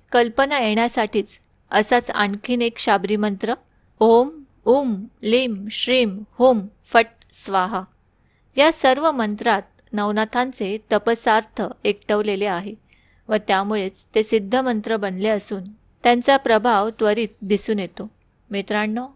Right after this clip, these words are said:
कोणत्याही मंत्रांचे फळ मिळण्यासाठी तो मंत्र गुरुमुखातूनच घ्यावा लागतो. तसेच नाथपंथांतील बहुतेक मंत्र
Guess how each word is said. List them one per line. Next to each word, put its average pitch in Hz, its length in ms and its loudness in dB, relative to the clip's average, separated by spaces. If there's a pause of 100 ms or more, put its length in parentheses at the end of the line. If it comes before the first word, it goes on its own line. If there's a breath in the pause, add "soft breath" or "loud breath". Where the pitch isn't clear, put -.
(120)
कोणत्याही 247 500 2
मंत्रांचे 226 720 -2
फळ 233 320 2
मिळण्यासाठी 208 720 -4 (340)
तो 240 100 4
मंत्र 220 500 -2
गुरुमुखातूनच 214 1080 -2
घ्यावा 190 260 -2
लागतो. 185 440 -8 (380)
तसेच 233 400 -2 (120)
नाथपंथांतील 233 1040 0
बहुतेक 220 500 -2
मंत्र 208 420 -4